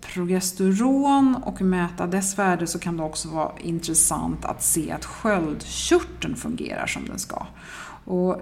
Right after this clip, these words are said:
just sköldkörtel, eh, då mäts det i någonting som kallas för T fyra och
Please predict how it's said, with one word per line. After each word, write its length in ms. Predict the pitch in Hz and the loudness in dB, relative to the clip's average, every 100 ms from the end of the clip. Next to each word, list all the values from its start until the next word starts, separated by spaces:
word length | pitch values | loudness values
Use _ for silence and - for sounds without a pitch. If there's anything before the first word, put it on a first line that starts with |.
| - | -6
just 280 | 180 180 180 | -2 -2 -4
sköldkörtel, 1300 | - 202 175 160 160 - - - 202 208 - 165 160 - | -4 0 0 0 -6 -8 -6 -2 -4 -4 -4 -4 -4 -8
eh, 380 | - 160 143 139 | -12 -10 -8 -10
då 320 | 165 156 - - | -10 -12 -14 -14
mäts 560 | 156 147 147 143 143 - | -10 -6 -6 -6 -6 -6
det 360 | 147 - - | -6 -10 -8
i 40 | 160 | -6
någonting 380 | 147 156 135 135 | -6 -6 -8 -8
som 140 | - | -10
kallas 240 | - - | -8 -10
för 80 | - | -10
T 340 | - - 185 - | -12 -2 -2 -2
fyra 440 | - 170 - - | -6 -6 -4 -8
och 280 | - - | -8 -12